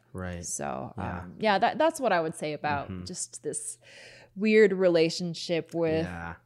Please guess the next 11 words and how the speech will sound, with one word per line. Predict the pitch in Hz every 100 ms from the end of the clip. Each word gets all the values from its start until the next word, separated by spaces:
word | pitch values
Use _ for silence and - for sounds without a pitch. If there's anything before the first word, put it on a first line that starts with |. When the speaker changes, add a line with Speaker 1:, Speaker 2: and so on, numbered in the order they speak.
| -
Speaker 2:
um, | 151 123 135 151 143 _ _ _ _ _ _ _ _ _ _ -
with | 175 160 _ _ - - _
mental | 185 170 156 170
health | 156 147 147 147
and, | 143
and | - 151 143 -
mental | 165 156 170
health | 151
Speaker 1:
Mm-hmm. |
Speaker 2:
services | - 147 - 147 139 -
and | 139 143